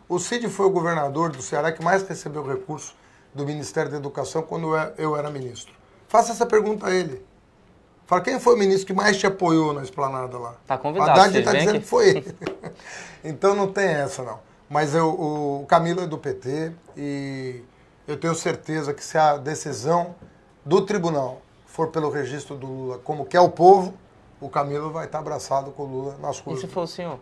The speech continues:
Speaker 1: do Brasil.
Speaker 2: E se for o senhor o nome?
Speaker 1: Eu sou candidato a vice, companheiro. Candidato, o candidato
Speaker 2: Não vai
Speaker 1: até,
Speaker 2: ter essa cobrança, né?
Speaker 1: até a justiça,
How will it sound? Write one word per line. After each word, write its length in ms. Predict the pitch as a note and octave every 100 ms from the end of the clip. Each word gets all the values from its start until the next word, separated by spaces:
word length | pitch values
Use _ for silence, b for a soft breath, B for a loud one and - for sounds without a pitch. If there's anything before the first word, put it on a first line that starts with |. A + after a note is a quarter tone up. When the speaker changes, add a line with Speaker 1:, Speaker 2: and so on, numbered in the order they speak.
| -
Speaker 1:
do 140 | D3
Brasil. 420 | D3 C#3 A#2 A2+ C3+
Speaker 2:
E 80 |
se 60 | C#3+
for 140 | D#3+
o 40 | D3
senhor 220 | - C#3+
o 40 | C#3
nome? 200 | C3 A#2+ - -
Speaker 1:
Eu 100 | G#3
sou 160 | F#3+ G#3+
candidato 380 | G#3+ G#3 G3 -
a 60 |
vice, 380 | D3 C3+ D#3+ -
companheiro. 420 | B2+ C#3 C3+ C3+ B2+ _ _ b b b -
Candidato, 520 | C#3+ D#3+ - E3+ - - - _ _ -
o 80 | -
candidato 480 | B2+ C#3+ C#3+ C#3+ B2
Speaker 2:
Não 100 | B2+
vai 160 | B2 F#3
Speaker 1:
até, 80 |
Speaker 2:
ter 60 | F#3+
essa 200 | C3+ C#3+
cobrança, 540 | B2+ C#3 A#2+ A#2+ D3+
né? 60 | B2
Speaker 1:
até 160 | B2 G3+
a 80 | G3
justiça, 800 | E3+ D3 - D#3+ D3+ - B2+